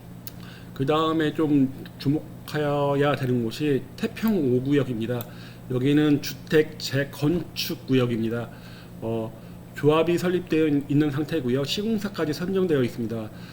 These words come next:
시공사를 보시면 아-, 아-, 아시겠지만 롯데건설, 대우건설, 금성백조 등 세 개 업체가, 어, 수주를 했는데요. 그 중에 두 개의 업체가 이제 일 군 건설사라고 하-,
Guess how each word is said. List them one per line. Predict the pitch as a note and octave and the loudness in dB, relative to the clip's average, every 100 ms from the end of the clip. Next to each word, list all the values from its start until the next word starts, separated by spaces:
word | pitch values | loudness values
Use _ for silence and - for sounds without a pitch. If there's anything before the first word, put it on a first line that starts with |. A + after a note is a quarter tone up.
| - | -16
시공사를 | - G#3+ A3+ A#3 A3 G#3+ | -8 -2 2 4 4 4
보시면 | C#3 C3 D#3+ C3 | 2 0 0 0
아-, | A2+ | -2
아-, | B2 B2+ C#3+ | -2 -2 -2
아시겠지만 | B2+ C#3+ - B2+ C3 B2+ | -2 -2 -2 -2 0 0
롯데건설, | A#2+ B2 E3 D#3+ D#3 C#3+ C#3+ | -2 0 4 6 4 2 0
대우건설, | B2+ A#2+ A#2 A2+ A#2+ G#2+ | 2 2 2 -2 0 -2
금성백조 | - C3+ D3 C3+ - C#3+ C3 A#2+ - - - | 0 2 2 0 0 0 2 0 -4 -14 -2
등 | D3 C#3+ A2 - - - - | 0 2 0 -6 -16 -16 -16
세 | - G#3+ G#3+ | -6 0 0
개 | G#3 G#3+ | 4 4
업체가, | C#3 - - - C#3 C3 B2+ C3 B2+ G#2 - - - - - - - - | 4 0 -4 -2 -2 0 0 0 -2 -4 -10 -16 -16 -16 -18 -18 -18 -4
어, | A#2 A#2 A2+ A#2 - - | 0 2 0 -2 -8 -14
수주를 | - G3 G3 F#3 | -12 -6 0 2
했는데요. | F#3 F3+ B2 C#3 D3+ | 2 0 0 -2 -2
그 | - | -4
중에 | B2+ C#3 C#3 | 0 2 2
두 | B2+ A#2+ | 0 0
개의 | C3 C3 | 2 2
업체가 | A2 - C3 A#2 A2 A2 B2+ G#2+ - - | 0 -4 -4 -4 -4 -4 -6 -8 -14 -14
이제 | - | -6
일 | A2+ B2+ D3 | 0 2 4
군 | D#3 C#3+ | 6 6
건설사라고 | C3 C#3 C3+ D3 B2+ B2 | 4 2 0 -2 -2 -2
하-, | - - | -6 -10